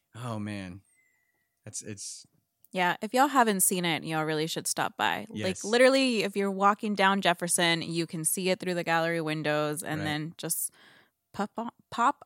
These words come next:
Speaker 2: on in here.
Speaker 1: Yes, we're open Tuesday through Saturday, noon to six P M. We're right next to the Texas Theater, two twenty-three West Jefferson Boulevard.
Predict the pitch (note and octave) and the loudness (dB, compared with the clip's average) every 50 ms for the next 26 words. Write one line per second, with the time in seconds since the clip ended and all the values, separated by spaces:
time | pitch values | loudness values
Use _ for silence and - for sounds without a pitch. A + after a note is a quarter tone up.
0 | _ - C4+ C4 C4+ C4+ C#4 C4 - B3 C4+ D4 - - F#3 F3+ G3 G3 G3+ G#2 | _ -10 -8 -6 -6 -6 -6 -6 -8 -8 -8 -8 -8 -8 -8 -6 -6 -6 -6 -6
1 | A2 A#2+ A#2 - - - - A2 D2 A2 A#2 - A#2+ G#2+ - - B2 A#2+ B2 C3+ | -6 -6 -6 -8 -12 -10 -10 -8 -6 -6 -4 -4 -4 -6 -4 -4 -6 -4 -2 -4
2 | C3+ C3 - C3+ B2 - C3 C3 C#3 C#3 C#3 D3+ D#3 D#3 D#3+ D3+ A2 A2 A#2+ B2 | -6 -4 -6 -8 -6 -4 -2 -2 -2 -2 -2 -2 -4 -4 -4 -4 0 2 4 4
3 | B2+ C3+ C#3+ B2+ A#2 - - B2 B2 - - - A2 A2 A2 A2 A2 G2+ G2+ G#2+ | 4 4 2 0 -2 -4 -6 -6 -8 -8 -8 -6 -4 -2 -2 -2 -2 -2 -2 -2
4 | A#2 - G#2+ A#2+ A#2 - - A2+ A2+ A2 - - G#2+ - - A#2 - - A2+ A2+ | -2 -2 -2 -4 -4 -4 -8 -8 -8 -8 -6 -6 -8 -6 -6 -10 -6 -4 -4 -4
5 | A2+ A#2 G#2+ - - B2 A#2 - - A#2 A2+ A2 - A2 A2+ A2+ G#2 G#2+ A2 A2 | -2 -4 -4 -4 -4 -4 -4 -4 -4 -6 -6 -6 -6 -6 -6 -4 -4 -4 -6 -6
6 | - - A2 G#2+ A2+ A2+ G#2+ A2+ G#2 G2+ G#2+ A2 G#2+ G#2+ G#2 A2 A2 G#2+ A2 A2+ | -6 -6 -8 -6 -6 -6 -4 -4 -4 -2 -2 -2 -2 -2 0 0 0 0 0 -2
7 | A2+ - | -4 -6